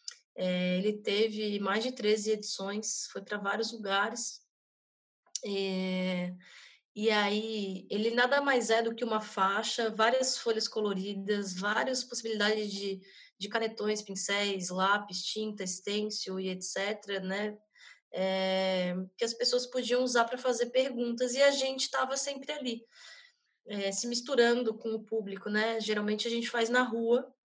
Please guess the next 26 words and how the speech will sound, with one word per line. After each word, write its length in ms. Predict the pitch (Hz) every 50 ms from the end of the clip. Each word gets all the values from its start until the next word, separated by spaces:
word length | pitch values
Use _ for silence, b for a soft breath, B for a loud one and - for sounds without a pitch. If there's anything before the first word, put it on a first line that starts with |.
| _ _ _ _ _ _ _ _ _ _ _ _ _ _ _ _ _ - 220
é, 240 | 196 190 185 185
no 60 | 185 208
espaço 400 | 208 - - 208 208 - 226 -
público, 520 | - 233 208 214 233 233 - 285 - - _ B B B B B B B
a 80 | - 190
oficina 340 | 185 - - 220 208 208 202
pública 360 | - 208 190 196 196 - 202
de 100 | 190 185
perguntas, 720 | - 226 220 202 190 202 208 220 220 - - - - - b b b b b b _
mas 200 | - 190 202 202
já 80 | 220 220
aconteceu 380 | 220 226 214 233 226 226 226
da 80 | 214 220
gente 220 | 220 226 226 220
fazer 1300 | - - 226 220 214 202 190 185 202 202 208 208 208 208 202 196 190 196 196 202 - - - - - _ -
na 160 | 196 196 202
Trienal, 800 | 202 - 208 202 196 190 190 185 185 190 202 220 220 220 202 208 -
a 80 | - 185
convite 840 | - 220 214 214 208 190 185 196 226 247 247 247 240 - - 208 190
do 180 | - 190 208 208
Fábio 300 | 208 226 214 208 214 208
Tremonti, 800 | - 208 202 202 196 202 208 220 247 247 - - - - - B B B B B B B B B B B B
que 80 | - 202
ele 320 | 196 202 202 202 196 196 190
assumiu 760 | - 208 202 - 226 214 202 202 208 220 233 233 220 208 - -
a, 600 | - 190 196 196 196 196 196 190 196 196 185